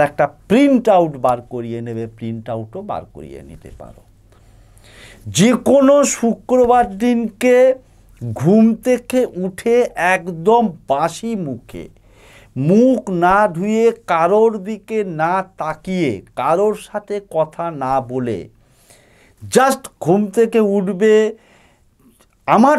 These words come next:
তো সব থেকে ভালো হয়, এটা আমার ব্যক্তিগত ধারণা, যে মোবাইল থেকে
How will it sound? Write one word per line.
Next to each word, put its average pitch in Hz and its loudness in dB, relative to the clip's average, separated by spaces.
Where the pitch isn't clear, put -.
তো 294 0
সব 208 0
থেকে 240 0
ভালো 233 4
হয়, 127 0
এটা 160 -2
আমার 220 2
ব্যক্তিগত 196 -4
ধারণা, 110 -6
যে 117 0
মোবাইল 240 2
থেকে 277 2